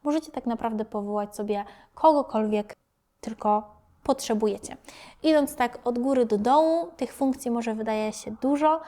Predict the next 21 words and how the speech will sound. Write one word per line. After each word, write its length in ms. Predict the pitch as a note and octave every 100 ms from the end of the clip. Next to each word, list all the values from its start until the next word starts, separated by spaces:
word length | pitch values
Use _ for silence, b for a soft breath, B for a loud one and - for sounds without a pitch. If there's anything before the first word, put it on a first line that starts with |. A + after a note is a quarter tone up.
| B B
ale 680 | - A#3+ A#3 A#3 A3+ A3+ A3+ -
każda 300 | - B3 A#3+
jest 240 | A#3+ A#3 -
potrzebna, 520 | A3 - C4+ D#4+ E4
ponieważ 400 | E4 B3 A#3+ A3+
pełni 400 | - A#3 A3 A3
inne 300 | A#3 A3 G#3
role. 360 | G3+ G#3 A#3+ - B B -
Tak 100 | A#3+
jak 160 | A3+
drużynowy 760 | A3+ B3+ B3 A#3+ A#3 A3 G#3+ G#3+ -
dba 380 | A3 A3+ G#3+ G#3+
o 80 | -
drużynę, 480 | G#3 G#3 G3+ G#3+ C4
tak 200 | C#4 C4+
na 60 | D#4
przykład 300 | - D#4 -
komendant 440 | A3+ A3 A3 A3
chorągwi 520 | - G#3+ G#3 G#3 G3+
o 80 | -
biwaki 600 | A3 G#3 G3 G3+ B3+ C4